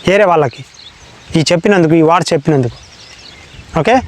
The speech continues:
so ఒక నిండు ప్రాణాలు ఇక్కడ ఇబ్బ-, ఏ వాళ్ళ తల్లిదండ్రుల బాధ నీకేం తెలుసా? రేపటి నాడు నీ కొడుకే, నీ కొడుకు కానీ నీ కూతురు కానీ మీరు ఎవరైతే ఈ ప్ర-, బెట్టింగ్ యాప్ ప్రమోట్ చేస్తున్నారో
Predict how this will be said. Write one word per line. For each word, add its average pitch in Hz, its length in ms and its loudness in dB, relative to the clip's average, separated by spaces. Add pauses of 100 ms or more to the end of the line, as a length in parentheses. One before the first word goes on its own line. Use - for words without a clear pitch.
(920)
so 202 100 0 (420)
ఒక 170 120 -2
నిండు 185 240 2
ప్రాణాలు 202 380 0
ఇక్కడ 190 200 -2
ఇబ్బ-, 160 880 2
ఏ 175 320 2
వాళ్ళ 175 260 0
తల్లిదండ్రుల 202 460 2
బాధ 180 180 2
నీకేం 180 300 0
తెలుసా? 180 360 0 (1800)
రేపటి 190 260 0
నాడు 214 180 2
నీ 202 200 2
కొడుకే, 214 400 2
నీ 175 220 2
కొడుకు 190 260 0
కానీ 202 200 2
నీ 196 120 2
కూతురు 202 320 0
కానీ 190 320 0 (580)
మీరు 180 120 2
ఎవరైతే 208 440 2
ఈ 190 140 4
ప్ర-, 185 220 -2
బెట్టింగ్ 180 380 2
యాప్ 190 220 -2
ప్రమోట్ 190 420 0
చేస్తున్నారో 190 480 0